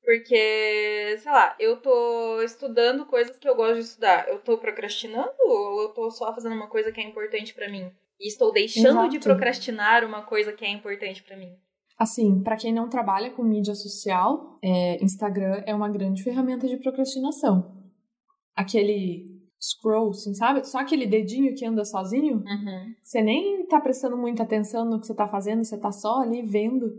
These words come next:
Speaker 2: Isso é procrastinar, mas você tá, sei lá, você tá até lavando uma louça. Desde que você tenha consciência, tipo, "Eu preciso lavar uma louça."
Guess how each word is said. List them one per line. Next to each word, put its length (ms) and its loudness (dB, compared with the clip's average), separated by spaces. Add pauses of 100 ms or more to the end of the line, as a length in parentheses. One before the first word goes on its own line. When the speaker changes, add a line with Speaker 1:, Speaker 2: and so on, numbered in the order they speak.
(280)
Speaker 2:
Isso 540 4
é 400 -2 (120)
procrastinar, 640 0
mas 240 -2
você 320 -4
tá, 600 -4
sei 180 -2
lá, 180 4
você 220 -4
tá 120 -2
até 300 -4
lavando 300 -2
uma 140 -2
louça. 400 -2 (680)
Desde 240 4
que 100 2
você 260 -4
tenha 260 -2
consciência, 540 -2
tipo, 180 0
"Eu 100 6
preciso 380 -2
lavar 260 0
uma 140 -2
louça." 420 -2